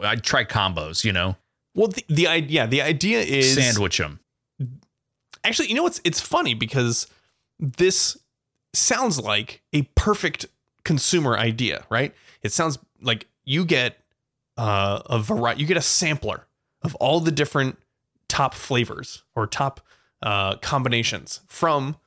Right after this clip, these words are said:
Speaker 2: Domino's or from, you know, whatever your pizza place is.
Speaker 1: Mm-hmm.
Speaker 2: That is exactly the wrong thing that the pizza place wants.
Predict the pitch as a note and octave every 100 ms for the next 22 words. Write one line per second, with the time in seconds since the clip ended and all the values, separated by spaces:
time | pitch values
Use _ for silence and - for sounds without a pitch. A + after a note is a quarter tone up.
0 | _ - G3 F3 G2+ - - A#2 A#2 G#2+
1 | G#2+ - G#2+ G#2+ A2+ A2 A2 - A#2 -
2 | - - - - _ A#2+ G2 G2 D3 _
3 | _ _ - F3+ C#4+ F4 G3 C#3 A#2+ C3+
4 | C#3 E3 B2+ C3+ A#2 A2+ A2 A2+ A2+ -
5 | A2 G#2+ G#2+ G2 G#2+ - A#2+ G#2+ - G2+
6 | - G#2+ G#2+ - -